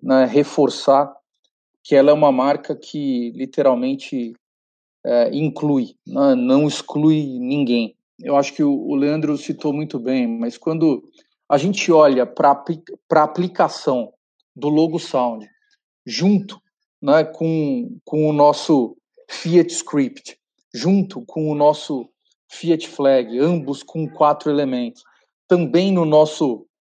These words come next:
logo sound, né, é, com as nossas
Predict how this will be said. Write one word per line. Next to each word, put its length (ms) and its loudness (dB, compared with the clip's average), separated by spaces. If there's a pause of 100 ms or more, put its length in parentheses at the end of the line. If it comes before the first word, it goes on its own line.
(800)
logo 320 4
sound, 520 0
né, 280 -4 (440)
é, 200 0
com 140 0
as 120 2
nossas 500 0